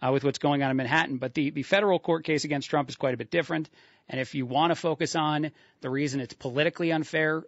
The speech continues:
uh, to Trump, which I also think is obvious, I don't think that's a biased take, is that he's the only one <laughs> facing these charges. Uh, the current president not facing any charges.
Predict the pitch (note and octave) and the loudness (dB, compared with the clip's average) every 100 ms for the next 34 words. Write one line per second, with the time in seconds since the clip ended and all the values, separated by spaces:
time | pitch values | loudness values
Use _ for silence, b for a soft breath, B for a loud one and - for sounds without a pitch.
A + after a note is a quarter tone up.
0 | - D3 - C3+ D#3+ D3+ D3+ A3+ G3+ D3+ | -4 -4 -6 -2 0 2 4 4 4 0
1 | C3 A#2 B2+ A#2+ A#2 A2+ - - C#3 E3 | -4 -4 -4 -6 -6 -10 -10 -6 0 0
2 | F#3 - D3+ D3+ C#3 C3 B2 C#3 C3+ - | 0 -2 0 0 0 -2 0 0 -2 0
3 | F#3+ C#3+ - b b b C#3 C3+ C3+ D3+ | 2 0 -4 b b b -2 0 0 0
4 | C#3 F#3 D#3 E3+ E3+ D#3 D#3+ D#3+ E3+ E3 | 0 0 2 4 4 4 2 2 2 2
5 | D3+ C#3+ - A#3+ G3 B2+ - - B B | 2 2 2 2 2 -4 -12 -18 B B
6 | B - A#2+ B2+ B2 F3 E3+ F3 E3+ D#3 | B -10 -6 -6 2 2 4 4 2 2
7 | D3+ D#3+ E3 E3 E3 D#3 D3+ E3 D3+ D3 | 0 0 0 0 0 0 0 0 0 -2
8 | D3 | -6